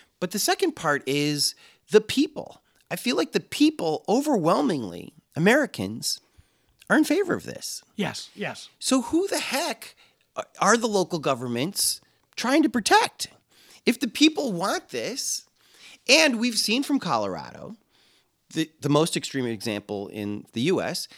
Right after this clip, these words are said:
Speaker 1: and we've now seen from Canada, the most ex-, extreme northern, uh, North American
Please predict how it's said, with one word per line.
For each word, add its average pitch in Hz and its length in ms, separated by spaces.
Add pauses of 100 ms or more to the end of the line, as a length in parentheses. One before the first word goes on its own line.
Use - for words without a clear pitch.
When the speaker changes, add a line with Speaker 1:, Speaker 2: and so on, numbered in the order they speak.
(320)
Speaker 1:
and 143 100
we've 160 200
now 190 260
seen 185 280
from 156 160
Canada, 185 640 (680)
the 127 100
most 147 340
ex-, - 300
extreme 147 720 (340)
northern, 165 640
uh, 113 400
North 185 280
American 104 560